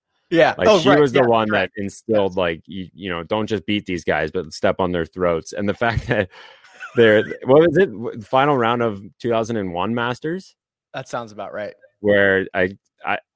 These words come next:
Speaker 2: I could be wrong. It was a final round of one of them, but Tiger and, and Phil were together. And at the time, Phil was a little rounder in shape, and Tiger looks like he just stepped out of the gym. And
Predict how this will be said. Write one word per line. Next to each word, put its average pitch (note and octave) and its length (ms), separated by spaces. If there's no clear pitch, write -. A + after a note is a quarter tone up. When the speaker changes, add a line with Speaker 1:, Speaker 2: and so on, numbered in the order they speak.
Speaker 2:
I F#2+ 120
could D3 180
be C3+ 100
wrong. F2+ 260
It F#2 40
was G#2+ 100
a A#2 40
final E3 260
round C3 160
of G2+ 60
one A2 160
of A2+ 40
them, A2 200
but F#2 240
Tiger G#2 400
and, F#2 260
and F2+ 160
Phil G#2+ 220
were G#2 140
together. F#2+ 460
And F2+ 220
at E2+ 120
the F2 80
time, F2+ 320
Phil F#2+ 280
was F2+ 260
a - 80
little A2+ 280
rounder G#2+ 480
in G#2 120
shape, G#2 440
and F#2 120
Tiger G2+ 400
looks F#2+ 300
like G2 100
he F#2 80
just F2 180
stepped F#2 280
out F#2 100
of F2+ 60
the F2 80
gym. F#2 340
And E2+ 140